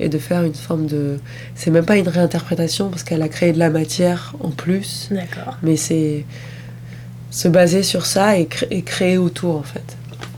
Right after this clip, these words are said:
Speaker 1: Et, euh... et donc, en fait, euh, quand on a commencé à parler de ça avec, euh, avec Maud, au début, on avait une idée assez précise et on n'y arrivait pas, en fait. Ça a pris du temps.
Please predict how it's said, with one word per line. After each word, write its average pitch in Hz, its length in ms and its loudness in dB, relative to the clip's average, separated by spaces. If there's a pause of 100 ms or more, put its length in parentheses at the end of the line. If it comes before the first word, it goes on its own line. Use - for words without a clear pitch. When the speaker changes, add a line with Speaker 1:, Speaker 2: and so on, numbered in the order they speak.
(580)
Speaker 1:
Et, 165 240 4
euh... 147 440 -2 (1040)
et 175 100 6
donc, 165 200 4
en 170 60 6
fait, - 440 0 (460)
euh, 165 260 6
quand 165 160 2
on 160 120 4
a 165 60 2
commencé 165 400 0
à 175 100 4
parler 160 240 0
de - 60 -10
ça 180 180 2
avec, 151 380 0
euh, 143 520 -4 (180)
avec 156 300 -2
Maud, 190 360 2 (500)
au 170 80 2
début, 165 220 2
on 185 120 2
avait 160 200 2
une 147 100 0
idée 151 240 -2
assez 180 300 -2
précise 220 600 -2 (1300)
et 175 140 6
on 165 80 6
n'y 156 120 0
arrivait 156 240 0
pas, 190 140 0
en 170 60 0
fait. 147 260 -6
Ça 165 160 -4
a - 40 -4
pris - 180 -8
du 139 100 -10
temps. 180 260 2